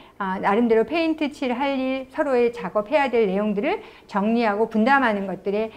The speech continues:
아, 모습들도 우리가 살펴볼 수가 있습니다. 그 다음에 이제 이런 경-,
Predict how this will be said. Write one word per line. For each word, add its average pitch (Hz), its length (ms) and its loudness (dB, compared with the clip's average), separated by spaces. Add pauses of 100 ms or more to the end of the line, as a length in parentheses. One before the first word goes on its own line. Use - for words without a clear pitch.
(100)
아, 185 160 -2
모습들도 226 640 2
우리가 185 240 -2
살펴볼 285 460 2
수가 190 320 -4
있습니다. 185 640 -4 (1500)
그 294 120 0
다음에 370 400 8
이제 277 320 4
이런 269 260 4
경-, 240 200 0